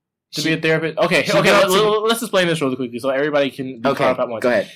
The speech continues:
Speaker 1: It was theorized that Angelica actually made everything up except for Susie.
Speaker 2: Susie was her actual friend.
Speaker 1: Susie was her actual friend. But let me go ahead and explain about all the, uh, actual kids. It was theorized that Angelica witnessed the deaths or was around the deaths 'cause she was the oldest one of all of them.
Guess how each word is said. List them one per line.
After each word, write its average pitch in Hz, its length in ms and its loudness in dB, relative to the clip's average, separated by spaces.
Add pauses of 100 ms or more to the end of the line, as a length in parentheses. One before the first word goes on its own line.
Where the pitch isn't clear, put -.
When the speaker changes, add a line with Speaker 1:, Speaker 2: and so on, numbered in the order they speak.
(220)
Speaker 1:
It 190 60 4
was 202 160 4
theorized 247 440 2
that 190 140 2
Angelica 175 760 0
actually 170 320 -2
made 160 320 -4
everything 196 1120 2
up 151 320 -2 (360)
except 175 300 0
for 175 60 -4
Susie. 120 500 -6 (920)
Speaker 2:
Susie 151 280 -4
was 143 140 0
her 127 80 0
actual 98 300 -2
friend. - 240 -14
Speaker 1:
Susie 208 240 0
was 202 160 0
her 202 80 0
actual 143 340 -4
friend. 120 320 -6
But 143 140 0
let 185 100 0
me 226 60 -4
go 214 140 0
ahead 196 180 0
and 175 80 -2
explain 170 180 -6
about 160 180 0
all 139 180 2
the, 147 120 -4
uh, 131 180 -4
actual 123 360 -6
kids. 101 340 -10 (800)
It 196 80 2
was 220 140 2
theorized 233 580 2
that 196 160 2
Angelica 175 560 0
witnessed 180 420 -2
the 156 120 -4
deaths 131 520 -2
or 156 300 -2
was 165 220 -2
around 160 320 0
the 170 80 -4
deaths 139 280 0
'cause 143 140 -6
she - 100 -4
was 175 140 -2
the 165 160 -6
oldest 175 400 0
one 143 220 0
of 127 120 -6
all 151 360 0
of 117 80 -10
them. 104 380 -8